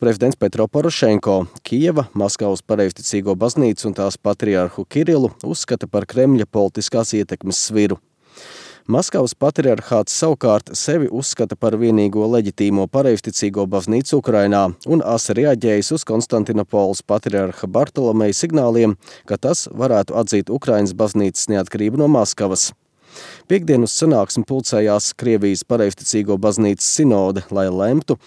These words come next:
kā reaģēt uz šo situāciju. Tika nolemts, ka Maskavas patriarhāts iesaldēs savu dalību jebkādās struktūrās, kuras vada Konstantinopoles pārstāvji.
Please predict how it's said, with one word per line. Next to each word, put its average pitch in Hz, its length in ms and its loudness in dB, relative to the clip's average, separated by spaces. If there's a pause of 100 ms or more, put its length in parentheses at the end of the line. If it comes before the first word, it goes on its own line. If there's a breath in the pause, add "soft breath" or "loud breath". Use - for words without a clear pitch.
(220 loud breath)
kā 151 180 0
reaģēt 101 480 2
uz 98 140 -8
šo 139 180 -2
situāciju. 101 840 0 (520 loud breath)
Tika 175 200 -2
nolemts, 139 420 2
ka 107 120 -2
Maskavas 113 500 0
patriarhāts 113 840 0
iesaldēs 98 640 0
savu 101 280 -2
dalību 123 520 0
jebkādās 117 640 -2
struktūrās, 120 640 0
kuras 151 340 -2
vada 110 260 0
Konstantinopoles 101 1120 0
pārstāvji. 101 640 2